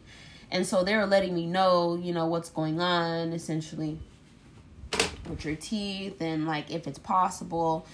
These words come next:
and, um, how much it'll cost. And they, they told me all that information. So I, I was able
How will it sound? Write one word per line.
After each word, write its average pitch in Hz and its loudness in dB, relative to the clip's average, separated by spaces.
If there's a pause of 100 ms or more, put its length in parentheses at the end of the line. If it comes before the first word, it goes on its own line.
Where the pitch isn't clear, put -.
(460)
and, 156 2
um, 160 6
how 175 0
much 170 -2
it'll - -12
cost. 170 6
And 160 -4
they, 160 -2
they 190 -6
told 214 -4
me 185 -6
all 175 0
that 175 -2
information. 156 -8
So 156 -2
I, 170 2 (460)
I 269 6
was 190 0
able 156 -4